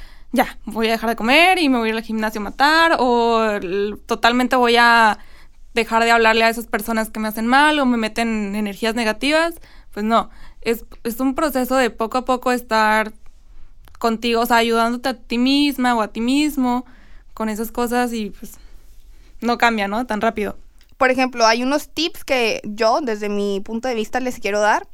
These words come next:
Speaker 2: El primero es que se centren en una resolución.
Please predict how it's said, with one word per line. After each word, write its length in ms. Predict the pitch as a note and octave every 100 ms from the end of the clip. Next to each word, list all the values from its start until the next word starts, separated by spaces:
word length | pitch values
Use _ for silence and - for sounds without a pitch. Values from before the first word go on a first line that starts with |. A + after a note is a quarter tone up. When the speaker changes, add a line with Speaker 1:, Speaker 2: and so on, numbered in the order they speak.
| - - - - -
Speaker 2:
El 160 | - B3
primero 480 | C4+ C#4+ D#4 F#4 F#4
es 380 | G4 A4 - -
que 100 | D#4
se 120 | D4
centren 520 | C4 C4+ C4 C4+ E4 F4+
en 140 | C4
una 200 | B3 A#3+
resolución. 720 | C4 C4 C4+ B3 G#3+ A3 D#3+